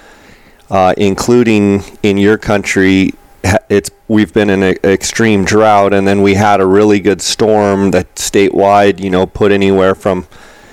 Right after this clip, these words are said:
you know, six to thirty inches of snow and even more in some places.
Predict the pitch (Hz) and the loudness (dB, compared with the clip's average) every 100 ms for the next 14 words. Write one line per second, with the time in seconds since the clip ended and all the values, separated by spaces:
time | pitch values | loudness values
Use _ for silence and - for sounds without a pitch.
0 | _ - 90 85 87 - 117 110 - - | _ -6 -2 0 -2 0 0 0 -4 -12
1 | - 98 95 90 - - 113 104 101 104 | -2 0 0 -2 -10 -2 0 0 0 -2
2 | 101 - 87 92 - - 107 107 104 101 | 0 -2 -2 -2 -2 -2 0 2 2 2
3 | - 98 98 95 95 95 101 101 95 - | 0 0 0 0 0 0 0 0 0 -2
4 | 95 90 - 110 110 - 92 90 - | -2 -4 -2 0 0 0 0 0 -6